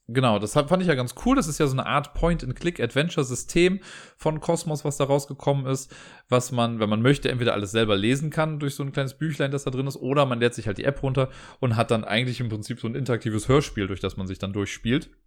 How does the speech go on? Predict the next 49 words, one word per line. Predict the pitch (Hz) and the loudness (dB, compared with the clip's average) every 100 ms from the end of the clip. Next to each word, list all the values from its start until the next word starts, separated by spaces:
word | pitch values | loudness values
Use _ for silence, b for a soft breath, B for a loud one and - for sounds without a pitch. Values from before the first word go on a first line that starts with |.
| _ _ _ _ _ - | _ _ _ _ _ -4
Was, | 110 110 - - | -2 0 -4 -2
äh, | 98 98 | 0 2
the | 113 117 | 2 4
way | 139 | 4
to | 139 | 4
go | 123 139 113 | 4 4 2
ist, | 101 | -4
würde | 101 | -6
ich | 104 | -4
mal | |
sagen. | 101 98 | -4 -4
Es | 117 | -4
macht | 120 | -6
auf | 107 | -6
jeden | 110 | -6
Fall | 107 104 | -6 -10
echt | - | -10
Spaß | - 104 120 | -4 -4 -4
dann | 82 | -8
so, | 82 120 B B B B | -6 -8 B B B B
sich | - 107 | -12 -10
die | 101 | -2
Sachen | 95 101 | -2 0
vorzulesen. | - 147 139 135 120 | 0 2 2 2 4
Denn | 131 | 2
ähnlich | 135 147 147 135 | 2 2 2 0
wie | |
bei, | 120 113 110 | 4 4 4
was | 107 | 0
ich | 107 | -4
eben | 117 | -4
schon | 117 107 | -4 -2
bei | 101 | 0
Echoes | 165 165 143 | 2 2 0
gesagt | 131 123 123 127 | 0 0 0 0
habe, | 117 113 B B B B - | 0 -2 B B B B -2
ähm, | 110 107 107 | 0 0 -4
die | 110 110 104 | -2 -2 -4
Qualität | - 117 113 156 175 | -2 0 2 2 2
der | 127 120 | 2 2
SprecherInnen | 110 - 147 143 123 139 139 135 127 120 | 0 -4 0 2 2 2 2 0 -4 2
bei | 113 117 113 | 4 6 4
dem | - 113 110 | 2 -4 -2
Verlies | 120 113 139 147 - | 0 0 0 0 -4
und | 123 117 - | -4 -4 0
bei | 107 104 | 2 4
Monochrome | 113 135 - 131 | 2 0 2 0
A | 120 | 2
G | 123 | 0